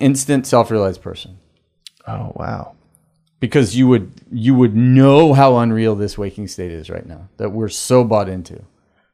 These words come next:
Speaker 1: that you've got things la-, to do later, I've got things to do later, I have a talk in the morning, I have to get ready for, you have this, you have that. And y-, we're bought into our, our lives as wakers, like, fully. We're
Speaker 2: Mm.
Speaker 1: locked in mentally,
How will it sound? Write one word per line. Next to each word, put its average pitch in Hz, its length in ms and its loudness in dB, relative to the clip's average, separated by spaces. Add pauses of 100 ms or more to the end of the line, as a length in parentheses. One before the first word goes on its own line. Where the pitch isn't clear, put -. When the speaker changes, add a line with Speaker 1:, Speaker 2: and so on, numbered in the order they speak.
(100)
Speaker 1:
that 92 220 -12
you've 104 200 -6
got 113 220 2
things 104 220 -6
la-, 104 120 -4
to 104 140 -10
do 101 200 -8
later, 98 340 -4
I've 95 120 -6
got 101 200 -6
things 95 180 -10
to 104 80 -12
do 95 200 -8
later, 95 340 -6
I 92 80 -4
have 98 120 -6
a 95 40 -12
talk 95 320 -8
in 101 80 -6
the 95 80 -8
morning, 95 340 -8
I 95 40 -8
have 95 100 -10
to 95 80 -14
get 90 120 -12
ready 95 220 -8
for, 95 240 -10
you 92 160 -8
have 90 140 -12
this, 92 220 -10
you 98 60 -8
have 95 80 -6
that. 95 180 -8 (300)
And 123 400 -4
y-, 127 220 -8 (920)
we're 135 260 2
bought 127 360 2
into 165 220 2
our, 143 220 4
our 120 200 2
lives 113 460 0
as 98 140 -4
wakers, 110 480 -6
like, - 160 -12
fully. 143 480 -4 (240)
We're 113 160 0
Speaker 2:
Mm. 110 80 0
Speaker 1:
locked 139 320 0
in 104 260 -6 (380)
mentally, 131 520 -4